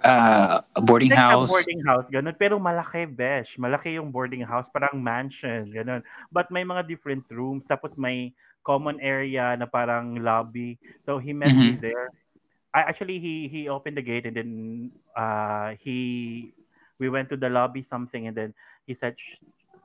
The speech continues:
Speaker 2: hindi daw maingay." Parang pa niya akong pinagalitan. Shoot, ang ina siya. "Shh, ay, saba."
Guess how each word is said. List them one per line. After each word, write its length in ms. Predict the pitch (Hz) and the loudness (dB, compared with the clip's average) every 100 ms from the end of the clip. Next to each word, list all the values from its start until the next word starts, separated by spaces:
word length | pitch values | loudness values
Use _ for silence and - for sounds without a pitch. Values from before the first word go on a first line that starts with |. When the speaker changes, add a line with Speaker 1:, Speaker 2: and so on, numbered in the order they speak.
| _ | _
Speaker 2:
hindi 140 | 117 123 | -12 -8
daw 100 | 135 | -6
maingay." 380 | 131 123 135 147 | -6 -6 -6 -6
Parang 160 | 247 - | -6 -4
pa 40 | |
niya 80 | 330 294 | -4 -4
akong 120 | 277 | -2
pinagalitan. 640 | 165 151 139 139 143 143 139 | 2 2 2 0 2 0 0
Shoot, 160 | 147 147 | -6 -4
ang 100 | 143 | -4
ina 160 | 135 | -4
siya. 240 | 135 139 120 - - | -2 -2 -2 -4 -20
"Shh, 100 | - _ - | -20 _ -10
ay, 100 | 160 | -8
saba." 380 | - 165 143 120 | -6 -4 -2 -4